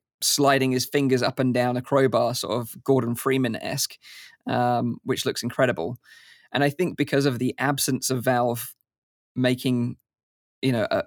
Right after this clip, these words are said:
a, a Half-Life game in V R themselves, this has kind of got everyone hyped and everyone's kind of pinning their hopes and dreams of, like, a Half-Life V R game on this. So it's definitely got everyone excited. I really do hope they can live up to the hype because I, I, I really want it to, 'cause it,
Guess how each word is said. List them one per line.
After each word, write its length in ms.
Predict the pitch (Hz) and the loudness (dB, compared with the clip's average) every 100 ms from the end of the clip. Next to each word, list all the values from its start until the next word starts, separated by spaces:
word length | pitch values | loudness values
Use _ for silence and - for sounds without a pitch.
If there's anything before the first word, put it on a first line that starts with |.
| - | -4
a, 360 | - - - - 135 | -6 -6 -8 -10 -8
a 60 | |
Half-Life 560 | 135 147 147 - 135 127 | -2 4 4 4 0 2
game 200 | 135 131 | 2 2
in 100 | 127 | 2
V 140 | 127 | 2
R 120 | 127 | 2
themselves, 600 | 120 117 - 143 120 101 - | 2 0 2 4 4 2 -4
this 180 | 131 139 | -4 -2
has 120 | 131 | 0
kind 160 | 135 | 0
of 80 | 127 | 0
got 140 | 113 - | -2 0
everyone 440 | 135 135 127 127 | 0 2 2 0
hyped 440 | 127 - 139 - - | -2 0 -2 -2 0
and 140 | 117 | 0
everyone's 320 | - 139 143 | 2 2 0
kind 140 | - 131 | 0 -4
of 80 | 123 | -2
pinning 320 | 147 143 131 | 0 2 2
their 120 | 127 | 0
hopes 300 | 131 131 - | 2 0 0
and 100 | 135 | -2
dreams 380 | 123 135 131 127 | 2 2 2 0
of, 80 | 120 | -2
like, 140 | 127 | -4
a 60 | 147 | -2
Half-Life 440 | 135 135 135 131 | -2 0 -2 -2
V 140 | 131 | 0
R 100 | 127 | 2
game 220 | 131 143 139 - - - | 2 0 -2 -8 -6 2
on 240 | 139 147 | 4 4
this. 400 | 117 131 180 - - - - - | 2 2 2 -2 -6 -16 -20 -8
So 160 | - 147 | 2 2
it's 140 | 147 | 4
definitely 640 | - 180 190 196 180 170 - - _ _ _ _ _ _ _ - | 0 0 0 0 0 -2 -6 -18 _ _ _ _ _ _ _ 0
got 160 | 147 | 2
everyone 320 | 143 135 131 | 4 4 2
excited. 600 | 131 - - 135 147 170 - - | 2 0 0 0 0 -4 -2 0
I 60 | |
really 260 | 143 165 175 | 2 2 2
do 220 | 147 156 | 2 2
hope 260 | 143 139 - | 4 2 0
they 140 | 92 | -2
can 160 | 143 127 | 0 0
live 120 | 127 | 2
up 120 | 135 | 0
to 80 | - | -2
the 80 | 143 | 0
hype 240 | 147 - | 0 0
because 200 | - 127 | -4 -2
I, 120 | 120 | -2
I, 100 | - - | -2 -2
I 60 | 127 | -2
really 260 | 127 131 | 0 0
want 240 | 120 127 139 | 0 0 -2
it 80 | |
to, 160 | - 147 | -4 -4
'cause 80 | 143 | -4
it, 140 | 117 | -6